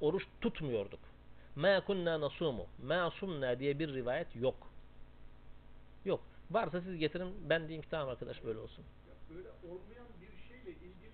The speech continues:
Speaker 2: bir rivayete gerek yok ki.
Speaker 1: E, tabii, aynen onu söylüyorum. Aynen onu söylüyorum. Evet.
Speaker 2: Yani
Speaker 1: Tam
Speaker 2: böyle bir durumda oruç tutulurla ilgili bir rivayet.
Speaker 1: Beyefendi,
Speaker 2: Onu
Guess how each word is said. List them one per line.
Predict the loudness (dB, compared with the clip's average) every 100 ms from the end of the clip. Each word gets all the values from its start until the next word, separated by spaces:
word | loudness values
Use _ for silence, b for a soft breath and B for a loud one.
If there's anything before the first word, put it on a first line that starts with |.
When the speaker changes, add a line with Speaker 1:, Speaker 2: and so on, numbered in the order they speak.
| -16
Speaker 2:
bir | -14 -14
rivayete | -14 -14 -14 -14
gerek | -14 -12 -14 -14
yok | -16 -14
ki. | 2
Speaker 1:
E, |
tabii, | 6 6 8
aynen | 8 6
onu | 4 0
söylüyorum. | -2 0 2 0 2
Aynen | 2 2 0
onu | -4
söylüyorum. | -4 -4 -4 -4
Evet. | -2 -2 -4 -14 -16 -16 -14
Speaker 2:
Yani | -12 -4 4
Speaker 1:
Tam | 6 4
Speaker 2:
böyle | -2
bir |
durumda | -8 -10 -14 -14 -12 -12 -14 -18 -20 -12 -6
oruç | -6 -6 -6 -4
tutulurla | -4 -6 -2 0 2 0 -4 -6
ilgili | -8 -6 -8 -8
bir | -10 -10
rivayet. | -10 -10 -2
Speaker 1:
Beyefendi, | 0 2 2 2
Speaker 2:
Onu | -2